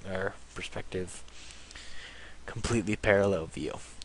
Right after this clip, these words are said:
Alright, so the first thing you're gonna wanna do is you need to start somewhere. This is actually a great starting point where the cursor is, so if you press Add, uh, just add a cube. Uh, so what you're gonna wanna do is you'll want to rotate it,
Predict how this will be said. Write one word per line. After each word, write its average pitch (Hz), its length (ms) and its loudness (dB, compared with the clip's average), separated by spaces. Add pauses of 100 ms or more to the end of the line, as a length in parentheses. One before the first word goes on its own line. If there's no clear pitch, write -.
(160)
Alright, 135 380 12
so - 100 6
the 131 120 4
first 185 260 8
thing 190 140 4
you're 160 100 8
gonna 131 220 8
wanna 127 240 10
do 95 260 0
is 110 140 0
you 107 100 -2
need 110 220 0
to 104 100 0
start - 400 4
somewhere. 95 300 -2
This 117 200 0
is 117 80 4
actually 113 360 8
a - 20 4
great 104 260 4
starting 113 440 2
point 127 260 0
where 101 80 0
the 107 80 -2
cursor 104 420 0
is, 156 140 0
so - 120 -4
if 98 120 -4
you 98 80 -6
press 98 300 0
Add, 107 580 0
uh, 87 220 0
just - 280 -4
add 143 220 10
a - 140 4
cube. - 1000 -4 (600)
Uh, 101 140 6
so 117 140 4
what - 180 -2
you're 107 80 -6
gonna 147 240 4
wanna 143 240 2
do 113 200 2
is 123 120 -2
you'll 104 100 0
want 107 220 -2
to 92 100 -2
rotate 95 600 -2
it, 123 200 4